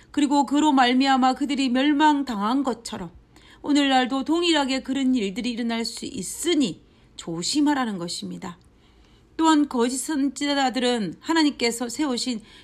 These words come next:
권위를 업신여기게 만들어 우리를 멸망의 길로 들어가게 함으로 우리는 그 길에 동참하지 않도록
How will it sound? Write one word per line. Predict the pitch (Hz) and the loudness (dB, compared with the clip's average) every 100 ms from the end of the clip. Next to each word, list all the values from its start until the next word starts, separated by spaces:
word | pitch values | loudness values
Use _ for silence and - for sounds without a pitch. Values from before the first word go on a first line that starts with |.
| - | -20
권위를 | - 202 214 302 254 220 - - | -4 0 4 4 2 0 -4 -14
업신여기게 | - 202 208 311 294 302 262 247 226 | -4 -4 -2 0 2 2 0 0 -2
만들어 | 160 160 185 311 247 160 - _ _ _ | -2 -4 -2 0 0 -2 -10 _ _ _
우리를 | 220 240 294 220 165 - _ _ | -2 0 2 0 -2 -12 _ _
멸망의 | 233 269 277 285 277 269 - | 0 2 4 4 2 0 -2
길로 | 247 240 240 247 247 - | -2 0 2 0 -2 -8
들어가게 | 226 233 254 233 240 | -4 -2 -2 -2 -4
함으로 | 233 302 226 175 151 - - _ - | -2 -2 0 -4 -6 -18 -20 _ -6
우리는 | 202 208 208 214 214 - _ _ | -4 -2 -4 -8 -10 -20 _ _
그 | - 262 269 277 240 | -2 0 2 0 -2
길에 | 262 262 | -4 -4
동참하지 | 247 233 226 302 277 294 247 | -4 -6 -4 0 2 0 -4
않도록 | 170 185 - 277 202 - | -6 -6 -8 -6 -6 -8